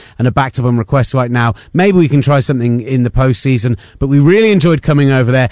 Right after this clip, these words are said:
and it kind of helped us kickstart this thing." So, look, it's the official word from the Chiefs. Coming to London, put them in the playoffs.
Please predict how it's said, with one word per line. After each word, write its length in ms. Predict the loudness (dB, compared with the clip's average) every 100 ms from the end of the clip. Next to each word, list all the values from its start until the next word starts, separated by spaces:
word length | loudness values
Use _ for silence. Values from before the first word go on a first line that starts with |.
| -6
and 140 | -4 -4
it 140 | -4
kind 360 | -2 0 2 0
of 120 | 0
helped 320 | 0 -2 -2
us 160 | -4 -4
kickstart 680 | -6 -6 -6 -4 -2 -4
this 220 | -8 -12
thing." 240 | -10 -8 -10 -12 _
So, 360 | -4 0 0 -2 _ _ _ _ -2
look, 240 | -2 -2
it's 160 | -8 -2
the 80 | 0
official 320 | 0 0 2
word 180 | 0 0
from 100 | -2
the 60 |
Chiefs. 460 | -2 -2 -6 -8 -20 _ _ _
Coming 300 | -4 0 2
to 100 | 2
London, 480 | 0 0 -2 -6 -10 -12 _ _ _
put 160 | -6 -4
them 100 | -4
in 80 |
the 60 | -4
playoffs. 480 | -8 -16 -20 -20